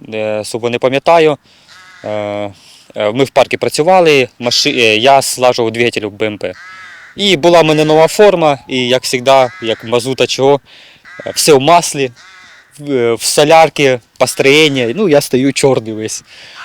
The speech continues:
Ну, головний сержант, е, роти так і сказав: «Мазута». І з того моменту так я і пішов Мазутою. Мені так воно прив'язалося і доволі, м, это, нормальний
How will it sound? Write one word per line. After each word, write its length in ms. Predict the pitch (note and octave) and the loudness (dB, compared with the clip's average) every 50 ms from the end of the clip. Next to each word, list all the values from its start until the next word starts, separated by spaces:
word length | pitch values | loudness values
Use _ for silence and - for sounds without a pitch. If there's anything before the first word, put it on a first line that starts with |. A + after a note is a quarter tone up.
| - - | -18 -10
Ну, 200 | - D3+ G3 F#3 | -6 -4 -2 0
головний 380 | C#3+ D3+ D3+ D3 D3 D3+ D#3 D#3 | 2 2 4 4 2 2 0 -2
сержант, 680 | - - - C3+ A#2+ A#2+ C#3+ D3 C#3+ C#3 B2+ - - _ _ _ _ _ _ _ - - _ _ | -2 -2 -2 -2 -2 0 0 0 0 0 -4 -10 -18 _ _ _ _ _ _ _ -20 -20 _ _
е, 540 | - A2+ A2 G#2+ G#2+ G#2+ G#2+ G#2+ G#2+ G#2+ G#2+ G#2 - - - _ _ _ _ _ _ _ _ _ - - | -12 -10 -10 -8 -8 -8 -8 -8 -8 -8 -10 -14 -16 -20 -20 _ _ _ _ _ _ _ _ _ -16 -10
роти 260 | - C3 D3+ D3+ - D3 | 0 0 2 2 2 -2
так 180 | - B2 - | -4 -2 -2
і 40 | B2+ | -4
сказав: 340 | A#2 - B2+ G#2+ A2+ A2 G2+ | -4 -4 -4 -2 -2 -2 -2
«Мазута». 420 | A2 A#2+ A2+ G#2+ G#2 G2 - A2 G2+ - - - - | -4 -8 -8 -8 -10 -12 -12 -12 -14 -14 -18 -12 -8
І 380 | F3 F#3+ F#3+ F3+ E3+ D#3+ D3 | -6 -6 -4 -2 -2 -2 -2
з 200 | C#3+ - - - | -4 -6 -10 -2
того 180 | - D3+ C#3+ D3 | 0 0 0 2
моменту 380 | C#3+ C#3 D3 D#3 D#3 - C#3+ | 0 0 0 -2 0 0 -2
так 160 | - C#3 B2 - | -2 -2 -2 0
я 60 | B2 | -2
і 60 | A#2+ | 0
пішов 300 | - B2 - - A#2 G#2 | -2 -4 -4 -4 -6 -6
Мазутою. 500 | G#2 G#2+ G2+ G#2 G2+ - G#2+ G2+ G#2 G#2 - _ _ _ _ _ _ _ _ _ _ | -6 -8 -10 -10 -10 -10 -10 -10 -10 -12 -16 _ _ _ _ _ _ _ _ _ _
Мені 220 | E3 E3+ D#3+ D3 | 0 2 2 2
так 140 | C3+ C3+ - | 2 0 0
воно 180 | C#3 C3+ C3 B2+ | 2 0 0 2
прив'язалося 600 | - C#3 D3 D3 C#3 E3 E3+ D#3 D3 - - A#2+ | 4 4 4 4 4 4 4 4 2 0 -6 -8
і 220 | A2 G#2+ G#2 G#2 G#2 G#2 G#2+ A#2 | -8 -8 -10 -12 -12 -14 -6 -4
доволі, 420 | C3+ C3 B2+ C3 A#2+ B2 B2 A#2 - _ - | -2 0 0 0 0 -2 -4 -4 -6 _ -16
м, 260 | C3 B2+ C3 C3 B2+ | -12 -8 -8 -8 -4
это, 320 | C#3 B2+ A#2 A2 - A2 G#2 - - _ _ _ _ _ | 0 0 -2 0 -2 -8 -8 -8 -20 _ _ _ _ _
нормальний 680 | - B2 A#2+ A#2+ B2 B2 A#2 A#2 A2+ A2 G#2 G2+ G2+ G2+ | -6 -4 -4 -2 -2 -2 -2 -2 -4 -6 -6 -8 -10 -14